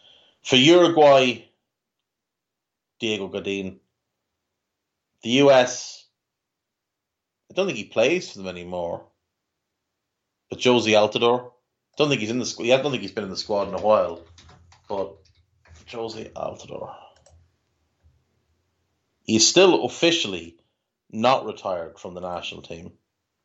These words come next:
Um, and I don't think there's anyone else really that I would look at and say they need to go. It's a very young squad. Zardes, maybe?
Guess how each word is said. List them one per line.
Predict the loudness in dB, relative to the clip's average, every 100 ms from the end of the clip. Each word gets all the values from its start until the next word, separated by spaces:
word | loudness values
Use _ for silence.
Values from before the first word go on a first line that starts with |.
| _ _ _ _ _ _ _ _ _ _
Um, | -12 -8 -8 -8 -6 -6 -4 -4 -6 -4
and | 0
I | 0
don't | 4 4 4
think | 2 -2
there's |
anyone | 0 0 0
else | -2 -4 -4
really | -4 -2 -4 -6 -10 _ _ _ _ _ _ _ _ _ 0
that | 2
I |
would | 2 2
look | 2 0 2
at | 2 2
and | -6
say | -6 0 0 0 -4 -6
they | -2 -2
need | -2 -6 -6
to | -10 -2
go. | 4 4 4 -2 -10 -14 _ _ _ _ _ _
It's | -6 -2
a |
very | 0
young | 2 4 4 2 -6 -12
squad. | -8 -2 0 0 0 -10 -20 _ _ _ _ _ _ _ _ _ _ _ _ _ _ _ _ _ _ _ _ _ _ _ _ _ _ _ _ _ _
Zardes, | -8 2 4 6 6 2 2
maybe? | 0 0 -2 -8